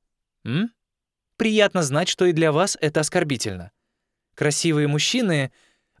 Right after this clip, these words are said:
я имею в виду привлекательные мужчины, как вы", начала она, но ее подруги утащили ее, хихикая и направляясь в сторону кафе. "Что? Скажи это, милая.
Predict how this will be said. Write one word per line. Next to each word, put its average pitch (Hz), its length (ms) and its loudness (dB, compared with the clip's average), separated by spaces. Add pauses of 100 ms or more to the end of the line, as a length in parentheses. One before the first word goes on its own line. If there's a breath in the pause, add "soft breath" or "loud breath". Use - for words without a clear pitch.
(140)
я 208 240 0
имею 202 240 2
в 185 40 0
виду 170 500 4
привлекательные 135 680 0
мужчины, 139 420 0
как 147 180 -2
вы", 208 380 0 (420)
начала 95 380 -2
она, 123 200 -2
но 90 220 -6
ее 90 260 -2
подруги 92 380 -4
утащили 95 500 -4
ее, 87 140 -2
хихикая 107 500 -6
и 92 40 -6
направляясь 98 500 -4
в - 60 -12
сторону 95 380 -6
кафе. - 380 -12 (640)
"Что? - 640 -10 (880)
Скажи 107 640 -4
это, 98 200 -6
милая. 90 440 -10